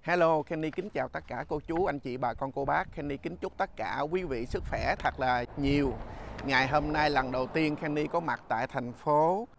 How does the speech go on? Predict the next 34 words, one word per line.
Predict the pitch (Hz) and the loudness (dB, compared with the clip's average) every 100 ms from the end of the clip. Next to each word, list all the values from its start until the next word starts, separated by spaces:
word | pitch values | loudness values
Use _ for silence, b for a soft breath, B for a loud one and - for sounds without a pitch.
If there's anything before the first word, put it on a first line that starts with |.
| - | -6
Hawthorne. | 165 165 156 - - 160 156 143 - - - - | 8 10 10 6 4 8 8 6 2 -4 -2 -4
Hôm | 143 139 | -2 0
nay | 139 | 0
làm | 131 127 120 131 | 0 0 2 2
open | 170 135 120 | 2 -2 -4
house, | 139 139 135 117 b b b - | -2 0 -2 -6 b b b -12
nhà | 120 117 | -6 -4
lầu | 113 117 113 | -2 0 -2
hai | 113 139 139 | -2 -2 -2
tầng. | - 127 120 110 - - b b b b - | 0 0 0 -6 -16 -20 b b b b -16
Đó. | - 131 147 185 b b b b - | -6 -4 -4 -6 b b b b -16
Nhà | - 123 120 | -8 -4 -2
rất | 120 202 - | 2 2 2
là | 127 | 0
đẹp | 117 113 - | -2 -4 -4
nha, | 135 135 | -4 -2
bốn | 127 139 185 | 0 0 0
phòng | 226 127 120 | -2 -4 -2
ngủ, | 113 110 160 190 | -2 -2 -4 -4
bốn | 143 160 | -2 -2
chấm | 202 160 165 | -4 -6 -2
năm | 143 139 | -2 -4
phòng | 123 117 | -8 -8
tắm, | 113 131 170 381 - | -4 -4 -4 -8 -10
nhà | 120 120 107 | -8 -6 -6
rộng | 107 - 120 | -6 -6 -6
tới | 156 170 | -8 -6
hai | 165 147 | -2 -2
ngàn | 139 123 113 | -2 -4 -6
tám | - 139 196 | -4 -4 -4
trăm | - 139 131 | -4 -4 -4
mười | 117 | -6
bốn | 117 147 190 | -2 2 2
square | 233 - 143 143 | -2 -4 -2 -2